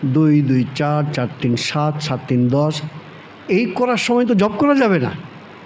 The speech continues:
কিন্তু বাড়িতে যখন ঘর পরিষ্কার করছেন তখন কেন মন, মনে, মনে, মনে জব হবে না? যখন স্নান করছেন কেন জব হবে না?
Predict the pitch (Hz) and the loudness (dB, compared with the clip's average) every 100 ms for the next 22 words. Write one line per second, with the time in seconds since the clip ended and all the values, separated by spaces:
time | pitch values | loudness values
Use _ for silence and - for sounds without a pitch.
0 | - - - - - - - - - - | -20 -20 -20 -20 -20 -20 -20 -20 -20 -20
1 | - - - - - - - - - 180 | -20 -20 -20 -20 -20 -20 -20 -14 -2 -2
2 | 190 175 143 143 165 190 185 185 196 190 | 2 2 2 2 2 2 2 2 2 2
3 | 214 180 - - - - - 135 147 165 | 0 -4 -8 -16 -18 -12 -4 0 0 0
4 | 180 170 196 185 190 - 185 175 156 208 | 0 0 -2 0 -2 0 0 0 -2 -2
5 | 320 - - - - - - - - - | -4 -8 -20 -20 -20 -20 -20 -20 -20 -20
6 | - - - - - - 175 196 185 185 | -20 -20 -20 -20 -12 -4 0 2 2 2
7 | 180 175 165 170 165 151 143 127 120 113 | 2 2 4 4 4 2 0 0 0 -2
8 | 107 - - - - - - - - - | -4 -8 -16 -20 -20 -20 -20 -20 -20 -20
9 | - - - - - - - - 160 175 | -20 -20 -20 -20 -20 -20 -20 -6 -2 2
10 | 190 185 196 208 190 196 190 - 131 117 | 0 0 -2 0 2 0 0 -2 -2 -2
11 | - - - - - 202 202 175 165 147 | -6 -14 -20 -8 -2 2 2 2 2 2
12 | 131 120 104 | 2 0 -2